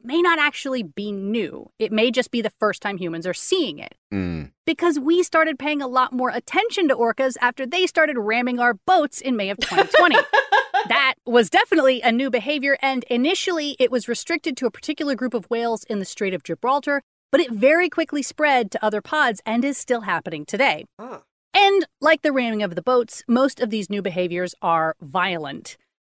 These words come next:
Speaker 1: In March of twenty nineteen, researchers off the coast of southwestern Australia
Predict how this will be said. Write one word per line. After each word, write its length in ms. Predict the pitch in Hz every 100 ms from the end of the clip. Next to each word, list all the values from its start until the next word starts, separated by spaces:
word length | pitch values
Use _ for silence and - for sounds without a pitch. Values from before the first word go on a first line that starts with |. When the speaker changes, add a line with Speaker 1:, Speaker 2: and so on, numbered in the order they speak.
| _
Speaker 1:
In 260 | - 196 196
March 320 | 196 240 285
of 80 | 240
twenty 240 | - 226
nineteen, 600 | 208 190 - 285 277 277 -
researchers 600 | 196 233 269 262 247 226
off 160 | 214 -
the 80 |
coast 300 | 185 233 220 -
of 80 | 196
southwestern 640 | - 214 247 226 - 208
Australia 680 | 180 160 - 240 269 294 339